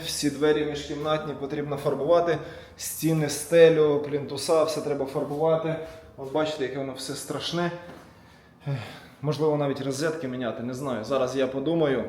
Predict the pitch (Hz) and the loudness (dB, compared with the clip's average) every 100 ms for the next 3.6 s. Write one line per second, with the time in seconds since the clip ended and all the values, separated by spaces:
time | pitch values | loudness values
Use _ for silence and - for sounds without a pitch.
0 | - - - - 127 127 123 135 - 147 | -8 -18 -20 -10 -8 -8 -8 -10 -6 -6
1 | 143 127 - 127 131 127 127 143 160 110 | -4 -6 -8 -6 -4 -2 -2 -2 -2 -4
2 | - - - - - - - 135 127 127 | -8 -16 -20 -20 -18 -12 -6 -4 -2 -2
3 | 139 127 - 165 156 | -2 -2 2 2 2